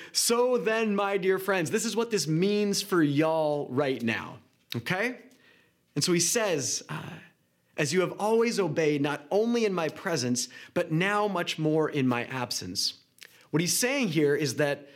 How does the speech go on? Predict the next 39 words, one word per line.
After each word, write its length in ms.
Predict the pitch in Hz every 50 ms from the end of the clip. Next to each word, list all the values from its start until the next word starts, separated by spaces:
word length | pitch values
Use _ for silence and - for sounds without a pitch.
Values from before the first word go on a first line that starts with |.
| - - _ _ -
um, 240 | - 143 135 135 127 - - _ - - - _ _ _ _ _ _
when 160 | - 160 165
he 80 | 190
was 180 | 190 165 147 143
with 300 | 156 175 269 339 - -
them, 300 | - 101 - 127 143 147 - - _ _ - - - - _ _ _ _ _
and 80 | - 165
he 60 | 175
shared 340 | 165 - - 254 269 294 240
with 100 | 254 -
them 160 | 233 202 170
the 60 | 151
good 280 | 147 113 - 180 185 170
news 240 | 175 175 175 170 170
of 120 | 170 135
Jesus 440 | 113 - 120 107 101 135 165 180 -
and 140 | - - -
taught 300 | - - 233 233 277 -
them 80 | 226
about 260 | 202 180 170 165 170
the 80 | 160 156
example 540 | 147 135 120 107 156 151 160 151 180 175 156
of 100 | 139 123
Jesus 320 | 110 131 131 123 143 143
to 100 | - 135
follow, 460 | 123 - - 123 104 104 110 113 120 117 - - - -
he 80 | -
said, 160 | 170 - 202 180
"Hey, 220 | 208 226 202 - - -
you 100 | - 170
started 480 | 165 - - - 233 233 240 254 247 226
really 360 | 185 165 185 220 202 208 202
well 340 | 160 139 175 175 180 170 160
when 120 | 147 135
we 100 | 139 139
started 560 | 123 - - - - 170 160 165 165 160 156 -
together, 420 | - 139 123 139 135 131 120 113
wanting 240 | 117 135 151 156 151
to, 280 | 151 - 170 156 143